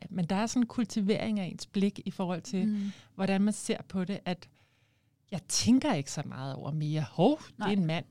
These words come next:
Speaker 1: i noget dametøj.
Speaker 2: Slet ikke. Nej.
Speaker 1: Det er en kvinde i et mere maskulint outfit." Det flyder mere sådan sammen.
Speaker 2: Mm.
Speaker 1: Altså,
Speaker 2: Mm.
Speaker 1: og det er jo, det er jo i virkeligheden den vej,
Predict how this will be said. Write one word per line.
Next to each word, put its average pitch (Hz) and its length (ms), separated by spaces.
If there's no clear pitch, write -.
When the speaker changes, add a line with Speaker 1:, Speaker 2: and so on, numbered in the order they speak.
Speaker 1:
i 160 280
noget 160 280
dametøj. 147 180
Speaker 2:
Slet 160 440
ikke. 165 140
Nej. 214 100
Speaker 1:
Det 208 60
er 214 60
en 226 120
kvinde 190 360
i 170 40
et 165 120
mere 170 220
maskulint 165 720
outfit." 165 240
Det 208 100
flyder 220 360
mere 240 280
sådan 262 220
sammen. 233 680
Speaker 2:
Mm. 208 100
Speaker 1:
Altså, 208 260
Speaker 2:
Mm. 196 140
Speaker 1:
og - 160
det 254 120
er 262 40
jo, 226 300
det 233 60
er - 40
jo 247 100
i 214 80
virkeligheden 214 340
den 190 180
vej, 175 140